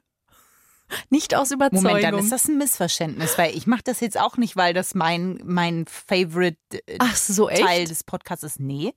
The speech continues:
Speaker 1: Ah, darüber reden wir jetzt zum ersten Mal?
Speaker 2: <laughs> Siehst du? Echt?
Speaker 1: Ja, ich dachte, du willst es immer unbedingt.
Speaker 2: Weil ich springe gerne, <laughs> oder? Nee,
Speaker 1: I don't
Speaker 2: ich
Speaker 1: know.
Speaker 2: will, nee, von mir aus müssen wir das nicht mehr machen.
Speaker 1: Okay.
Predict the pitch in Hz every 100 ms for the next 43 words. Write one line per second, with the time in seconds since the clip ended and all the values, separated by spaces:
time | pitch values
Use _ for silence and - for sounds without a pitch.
0 | _ 208 185 202 269 285 294 294 294 -
1 | - 277 - 175 - 277 254 269 349 -
2 | - - 381 - 679 622 - 262 - 403
3 | 466 _ - - - _ _ _ _ _
4 | _ 202 370 - - - 202 190 277 240
5 | 277 285 233 311 440 392 339 - 214 185
6 | 196 170 170 170 170 - 180 175 - -
7 | - 202 233 254 359 285 539 - 453 359
8 | - 320 - - - - - 269 240 208
9 | 240 330 240 285 359 - 214 220 180 175
10 | 180 294 - _ - 226 196 202 254 349
11 | - 240 170 170 151 156 147 127 143 -
12 | _ - 381 - 226 160